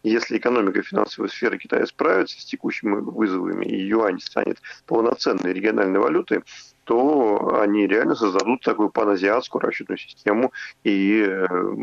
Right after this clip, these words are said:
торговлю будут вести в юанях, там, э, неважно, в цифровых или не в цифровых, но, тем не менее, вот они это могут создать. Евросоюз. Да, это тоже такое большое пространство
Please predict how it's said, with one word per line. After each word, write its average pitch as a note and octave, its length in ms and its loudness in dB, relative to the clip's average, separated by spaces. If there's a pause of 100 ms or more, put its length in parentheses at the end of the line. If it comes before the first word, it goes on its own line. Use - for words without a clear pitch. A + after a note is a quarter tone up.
(960)
торговлю A2 400 2
будут G#2 280 -4
вести A2+ 340 -2 (300)
в G#2+ 60 -4
юанях, G#2 500 2
там, F#2 360 -6
э, F#2 280 0
неважно, F#2 300 2
в - 40 -20
цифровых - 580 -4
или - 80 -10
не F2+ 100 -6
в - 40 -18
цифровых, - 540 -2 (340)
но, G#2 240 2
тем - 160 -6
не G2 80 0
менее, A2+ 240 2
вот F#2 180 -2
они G2 140 4
это - 160 -2
могут F#2+ 300 -2
создать. - 420 -4 (800)
Евросоюз. B2+ 800 0 (400)
Да, A#3+ 220 2
это B2 180 0
тоже C#3 320 0
такое A2 260 -2
большое G#2+ 300 0
пространство - 720 -2